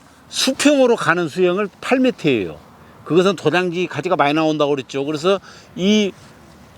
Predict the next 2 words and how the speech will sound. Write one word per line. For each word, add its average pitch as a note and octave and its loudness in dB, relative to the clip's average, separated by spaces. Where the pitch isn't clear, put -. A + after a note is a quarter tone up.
측지가, F#3 2
측지가 A#3 0